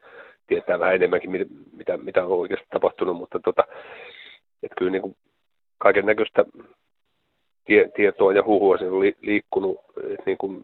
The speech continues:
jonkunlaista tietämystä varmaan on ollut, ollut, niin kuin, koko siellä y-, yhteisöltä ainakin suurimmalla osalla, että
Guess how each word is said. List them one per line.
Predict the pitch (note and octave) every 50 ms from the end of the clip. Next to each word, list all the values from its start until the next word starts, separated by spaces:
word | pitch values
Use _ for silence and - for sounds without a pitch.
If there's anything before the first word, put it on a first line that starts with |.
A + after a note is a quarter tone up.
| -
jonkunlaista | - G#2+ F#2+ G2+ - A2 G#2+ G2+ - - - - - _ _ _
tietämystä | - G2 F#2+ - - F#2+ F#2 F2+ - - F#2
varmaan | F2+ F2+ F2+ F2+ F2+ F2 F2 F2
on | F2 F2
ollut, | F2 F2 F2 F2+ F#2 - _ _ _ _ _ _ _
ollut, | - F#2 F#2 F2+ F2+ F#2 F2+
niin | E2 -
kuin, | - - - - _ _ _ _ _ _ _ _ _ _ _ _ _ _ _
koko | - - - - -
siellä | - - - - - - _ _ _ _ _ _ _ _ _ _ _ _ _ _
y-, | G2+ G#2+ - _ -
yhteisöltä | F#2+ - - - F2+ - - F2+ F2+ F#2
ainakin | F2 F2 F#2 - - -
suurimmalla | - F#2 F2+ F2+ F2+ F#2 F2+
osalla, | F2+ F#2 - F2+ E2 E2+ E2+
että | - - -